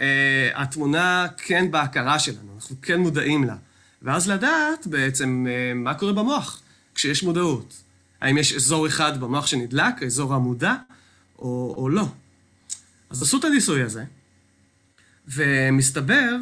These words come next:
שבאמת אין אזור אחד, אה, אלא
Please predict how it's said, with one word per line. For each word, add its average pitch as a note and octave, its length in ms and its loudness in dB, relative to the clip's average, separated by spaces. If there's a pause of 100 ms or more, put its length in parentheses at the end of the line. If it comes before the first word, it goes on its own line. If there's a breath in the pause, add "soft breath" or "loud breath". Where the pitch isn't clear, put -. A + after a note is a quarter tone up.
שבאמת E3+ 560 0
אין G3 200 4
אזור D3 260 2
אחד, A#2 260 -12 (800 soft breath)
אה, B2+ 880 2
אלא C3+ 100 2